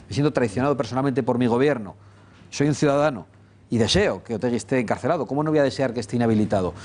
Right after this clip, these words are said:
Pero me parece que nos quedamos en, en la hojarasca. En realidad el problema es de fondo, y es que Bildu, eh, y, y las, las marcas políticas de eta, en definitiva, eh, hoy están rehabilitadas en la política española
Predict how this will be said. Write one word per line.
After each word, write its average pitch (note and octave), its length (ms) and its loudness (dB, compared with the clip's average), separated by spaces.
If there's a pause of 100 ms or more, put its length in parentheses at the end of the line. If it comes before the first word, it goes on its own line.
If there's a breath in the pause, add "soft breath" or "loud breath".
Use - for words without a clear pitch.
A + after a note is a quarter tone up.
(220 loud breath)
Pero A#2+ 120 2
me A#2+ 40 -2
parece D#3+ 160 2
que F#3 80 0
nos D3+ 100 -4
quedamos D3+ 380 0
en, A#2 260 -2 (140)
en A#2 100 0
la A2 60 4
hojarasca. A2 640 -2
En A2 100 -4
realidad A2 320 2
el D3 80 -2
problema D3 260 -2
es F#3 60 0
de B2+ 60 0
fondo, C#3 340 -4 (320 loud breath)
y B2 80 4
es C3+ 120 -2
que D3 120 0
Bildu, B2+ 400 2 (540 loud breath)
eh, G#2 540 2
y, C3+ 60 2
y - 20 4
las, B2 200 -2 (240)
las C3 180 -2
marcas G3 260 -2
políticas A2+ 540 0
de B2 120 2
eta, A#2 180 -2
en A#2 80 -2
definitiva, B2+ 640 2 (720 loud breath)
eh, A#2+ 140 -4 (120)
hoy D3 160 2
están D#3+ 260 -2 (120)
rehabilitadas A#2+ 1120 0
en B2 120 -6
la B2+ 100 0
política C3 340 2
española C#3+ 480 0